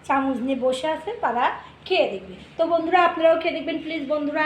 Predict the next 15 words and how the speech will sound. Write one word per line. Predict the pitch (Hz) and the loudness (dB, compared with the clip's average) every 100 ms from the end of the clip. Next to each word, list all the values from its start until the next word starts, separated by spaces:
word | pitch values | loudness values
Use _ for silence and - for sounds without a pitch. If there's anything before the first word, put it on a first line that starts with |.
| 311 | 0
আপনারা | 302 285 | 0 -2
আমার | 294 302 | -2 -2
চ্যানেলটিকে | 302 294 285 302 | -4 -4 -4 -2
লাইক, | 285 277 | -2 -2
শেয়ার, | - 294 | 0 0
কমেন্ট | 285 269 277 | 0 -2 -2
করুন, | 277 285 370 359 - - | -2 0 -2 -2 -14 -6
সাবস্ক্রাইব | 294 - - 302 302 | -4 -4 2 2 2
করে | 311 | 0
বেল | 277 269 | 2 0
বাটনে | 269 277 294 | 0 -2 -6
ক্লিক | 285 277 277 | -6 -8 -2
করে | 285 | 0
রাখুন, | 285 277 294 | 0 -2 -6
নোটিফিকেশন | 269 262 269 294 | -6 -8 -8 -8